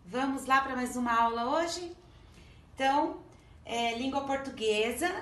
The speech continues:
que é o laranja claro, página nove. Essa aqui, ó. Tá? Então, vamos lá?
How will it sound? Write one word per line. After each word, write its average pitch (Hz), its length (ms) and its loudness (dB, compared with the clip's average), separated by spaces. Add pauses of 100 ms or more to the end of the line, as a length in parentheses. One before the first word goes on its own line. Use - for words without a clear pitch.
que - 80 -8
é 240 40 0
o 233 40 2
laranja 233 420 0
claro, 214 560 2 (140)
página 311 680 4
nove. 240 1000 4 (120)
Essa 196 300 -6
aqui, 240 300 -4
ó. 185 280 4 (1300)
Tá? 233 380 0 (380)
Então, 226 140 -10
vamos 214 300 -6
lá? 349 320 0